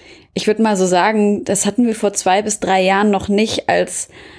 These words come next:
ähm, als das besorgte Bürgertum, äh, an seinem Hochpunkt war und wir alle gesagt haben,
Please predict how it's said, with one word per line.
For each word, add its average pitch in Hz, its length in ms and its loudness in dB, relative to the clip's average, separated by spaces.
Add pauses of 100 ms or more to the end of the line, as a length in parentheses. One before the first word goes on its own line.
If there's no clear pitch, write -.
(140)
ähm, 185 720 0
als - 600 -2
das - 180 -2
besorgte 190 580 0
Bürgertum, 196 1200 0
äh, 180 440 2 (100)
an 190 200 0
seinem 180 360 2
Hochpunkt 185 680 -6
war 160 400 4
und 175 240 -2 (160)
wir 180 240 2
alle 175 200 0
gesagt 175 420 -2
haben, 175 460 2